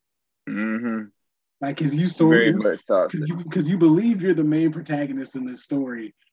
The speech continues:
Speaker 2: and you one hundred percent are not. <laughs>
Speaker 1: That show
Speaker 2: Like, to
Speaker 1: was
Speaker 2: us,
Speaker 1: good.
Speaker 2: you're the main protagonist 'cause the story is about you,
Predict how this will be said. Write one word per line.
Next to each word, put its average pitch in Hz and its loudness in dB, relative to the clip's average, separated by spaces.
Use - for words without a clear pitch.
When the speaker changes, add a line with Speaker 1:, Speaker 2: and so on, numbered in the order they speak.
Speaker 2:
and 135 2
you 180 0
one 151 6
hundred 143 0
percent 135 -4
are 113 -12
not. - -16
<laughs> 302 4
Speaker 1:
That - -8
show - -8
Speaker 2:
Like, 175 -4
to 170 0
Speaker 1:
was - -6
Speaker 2:
us, 254 6
Speaker 1:
good. - -8
Speaker 2:
you're 160 2
the 147 0
main 143 2
protagonist 135 -2
'cause 147 -4
the 127 -10
story 160 4
is 135 2
about 139 -4
you, 147 -2